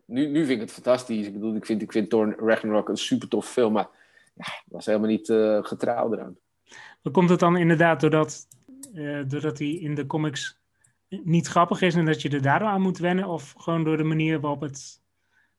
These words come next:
Speaker 2: waarop die grappig gemaakt is?
Speaker 1: Nou, bij Thor Ragnarok speelde vooral dat ik het verhaal goed kende van, van de comic.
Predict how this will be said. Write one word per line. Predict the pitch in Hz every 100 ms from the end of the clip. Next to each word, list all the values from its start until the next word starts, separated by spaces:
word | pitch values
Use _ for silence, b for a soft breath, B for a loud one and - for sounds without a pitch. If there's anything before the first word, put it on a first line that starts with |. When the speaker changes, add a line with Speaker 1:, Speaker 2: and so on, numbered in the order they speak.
| _
Speaker 2:
waarop | - 156 147
die | 143
grappig | 147 139 135
gemaakt | 139 151 147 139
is? | 123 - - _ _ _ _ _ _ _
Speaker 1:
Nou, | - 110 123
bij | 120
Thor | 117 127 120 127
Ragnarok | 139 143 131 127 -
speelde | - 135 127 117
vooral | - 120 117 123 113
dat | 107
ik | 107
het | -
verhaal | - 113 127
goed | - 104
kende | - 95 95 92
van, | 98 98 95
van | 98
de | -
comic. | 127 107 -